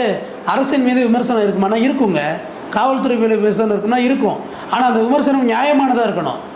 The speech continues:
அது ஒரு, அது ஒரு, அது ஒரு புரிந்துணர்வான விமர்சனமா இருக்கணும். இதை பொறுத்தவரையிலும் அப்படி கிடையாது, போட்டு அடிக்கிறது, இது அப்படி, இது இப்படி, இது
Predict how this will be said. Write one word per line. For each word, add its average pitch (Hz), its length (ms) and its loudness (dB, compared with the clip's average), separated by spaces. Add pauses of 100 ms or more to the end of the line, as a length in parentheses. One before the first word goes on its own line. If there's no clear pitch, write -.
(220)
அது 196 160 2
ஒரு, 190 120 2 (840)
அது 220 140 2
ஒரு, 220 100 4 (180)
அது 220 120 2
ஒரு 220 160 2
புரிந்துணர்வான 269 680 2
விமர்சனமா 208 440 0
இருக்கணும். 156 280 -4 (400)
இதை 269 120 4
பொறுத்தவரையிலும் 269 460 2
அப்படி 240 140 2
கிடையாது, 226 240 -2
போட்டு 320 280 2
அடிக்கிறது, 247 400 -2 (420)
இது 233 100 4 (100)
அப்படி, 254 220 0 (140)
இது 233 120 2 (120)
இப்படி, 269 260 0 (420)
இது 214 100 4